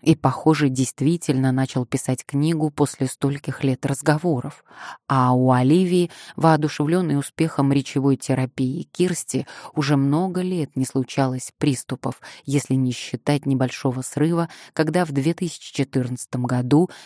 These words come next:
его мать прислала из Америки документы на развод. Адам не должен был этого знать,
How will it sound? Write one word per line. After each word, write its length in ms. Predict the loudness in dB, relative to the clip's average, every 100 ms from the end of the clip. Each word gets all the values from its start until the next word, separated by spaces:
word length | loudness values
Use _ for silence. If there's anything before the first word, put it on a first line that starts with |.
| -6
его 320 | -2 0 0
мать 400 | 0 0 -2 -6 -4
прислала 560 | -2 -2 -2 -2 -2 -4
из 180 | -6
Америки 480 | -4 0 0 -2 -4
документы 680 | -6 -4 0 0 0 0 0
на 120 | 2
развод. 640 | 2 0 -2 -6 -12 -20 _ _ _ _ _ _ _ 2
Адам 460 | 4 4 2 2
не 100 | 0
должен 640 | 0 2 2 2 2 2 4
был 180 | 4
этого 340 | 4 2 0 2
знать, 460 | 2 2 0 -6